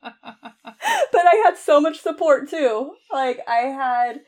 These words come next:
my mother-in-law at my house all the time. Molly was over. I had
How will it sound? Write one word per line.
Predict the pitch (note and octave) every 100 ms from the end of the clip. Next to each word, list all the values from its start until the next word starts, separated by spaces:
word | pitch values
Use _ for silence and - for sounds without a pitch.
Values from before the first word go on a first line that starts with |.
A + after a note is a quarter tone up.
| _ _ -
my | G#3
mother-in-law | G#3+ A3+ B3+ D4 C#4+ D4 C#4 C4 -
at | C4+
my | C4
house | B3+ B3+
all | B3
the | B3
time. | B3+ A#3 A#3 A#3
Molly | G#3 A3 C4+ C4+
was | C4 C4
over. | B3 B3 B3 A#3+ A#3+ A#3
I | G#3+
had | G#3 G3 -